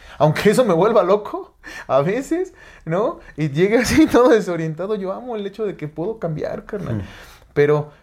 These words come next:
Speaker 1: pero es eso, me puse a ver y dije, "Güey, no mames, carnal. Sí estamos bien engañados, güey". Y nunca lo había visto. Nunca lo ves, es como, como el, este mito de los mayas que no vieron los barcos porque no lo, no lo habían puesto
Speaker 2: Ujú.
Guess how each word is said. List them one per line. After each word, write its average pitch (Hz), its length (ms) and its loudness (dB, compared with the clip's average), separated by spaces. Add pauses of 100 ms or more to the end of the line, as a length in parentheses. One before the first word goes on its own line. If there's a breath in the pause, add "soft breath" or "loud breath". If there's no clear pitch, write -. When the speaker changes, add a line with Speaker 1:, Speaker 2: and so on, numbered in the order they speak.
Speaker 1:
pero 151 220 2
es 165 160 -6
eso, 214 200 -2
me 185 140 -2
puse 190 260 -10
a 214 60 -6
ver 208 160 -6
y 208 80 -8
dije, 196 240 -16
"Güey, 214 400 -16
no 220 120 -16
mames, 220 680 -16
carnal. 208 480 -12 (500 loud breath)
Sí - 220 -4
estamos 226 380 -4
bien 226 200 -6
engañados, 220 760 -8
güey". 208 200 -6
Y 165 120 2
nunca 214 320 -2
lo 208 80 0
había 220 180 0
visto. 262 540 -8 (800)
Nunca 220 280 0
lo 254 120 0
ves, 285 400 -4
es 254 120 -12
como, 226 560 -2
como 175 280 -2
el, 170 120 -2
este 202 200 -6
mito 226 240 -4
de 220 80 6
los 180 120 0
mayas 208 260 -2
que 196 100 -6
no 185 120 -4
vieron 208 200 -6
los 170 120 -4
barcos 190 260 -2
porque 156 260 -10
no 160 120 -2
lo, 190 320 -2
no 165 100 -2
lo 196 60 -2
habían 196 180 -2
puesto - 180 2
Speaker 2:
Ujú. - 20 -2